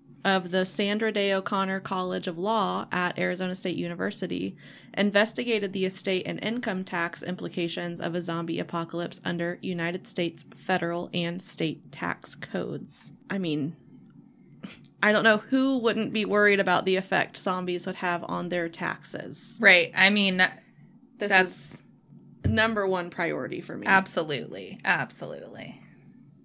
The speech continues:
Speaker 2: So, speaking of academics, we're gonna look at the math. So, a Canadian mathematics graduate student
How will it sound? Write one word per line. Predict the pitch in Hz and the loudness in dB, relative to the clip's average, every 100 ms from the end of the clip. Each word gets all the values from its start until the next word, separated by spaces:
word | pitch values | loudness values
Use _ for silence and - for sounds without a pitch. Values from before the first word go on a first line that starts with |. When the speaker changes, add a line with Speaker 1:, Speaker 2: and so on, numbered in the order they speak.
| - | -10
Speaker 2:
So, | - 202 185 175 - | 0 4 4 2 0
speaking | 208 202 196 170 | -4 -2 0 2
of | 160 160 151 | 2 2 0
academics, | 160 156 156 160 - - 185 - - - - - - - - - - - - - - - - - - | -2 -2 -10 -8 -8 -8 -10 -12 -8 -8 -8 -10 -16 -16 -16 -18 -20 -20 -20 -20 -20 -20 -20 -20 -8
we're | 202 202 | 2 4
gonna | 202 170 | 4 2
look | 165 185 | 0 -2
at | 226 | -4
the | 240 | -4
math. | 214 - 78 - - - - - - - - - _ - - - - - _ | -2 -4 -8 -16 -18 -18 -20 -20 -20 -20 -20 -20 _ -20 -20 -20 -20 -20 _
So, | - - 196 185 185 175 | 2 6 8 8 4 2
a | 185 180 175 - | 2 4 2 -2
Canadian | - 190 196 254 254 202 175 175 170 160 | -6 -4 -2 -2 -2 -2 0 0 0 0
mathematics | 185 170 180 - 175 156 165 - - - - 196 | 4 6 4 2 2 4 4 2 -4 -6 -8 -8
graduate | 175 165 165 170 160 - - | 0 6 8 6 2 -4 -2
student | - 147 143 - - | -2 0 0 -2 -4